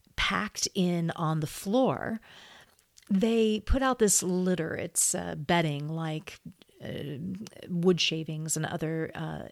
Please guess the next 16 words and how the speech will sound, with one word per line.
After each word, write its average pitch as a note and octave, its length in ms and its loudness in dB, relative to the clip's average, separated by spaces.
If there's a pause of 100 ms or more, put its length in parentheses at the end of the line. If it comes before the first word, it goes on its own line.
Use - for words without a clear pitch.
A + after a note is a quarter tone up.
(120)
things. E3 520 -2 (240)
And F3+ 360 0
over F#3 220 4
time, F#3+ 720 -4
you G#2+ 100 -6
know, D3 100 -2
they D3 100 -2
don't D3+ 160 -6 (160)
clean D#3 240 -2
the C#3+ 80 -4
buildings F3 420 0
out C#3 220 -4
very C#3+ 300 -4
often. E3 680 -2 (400)
It F3 540 -2
builds G#3+ 420 4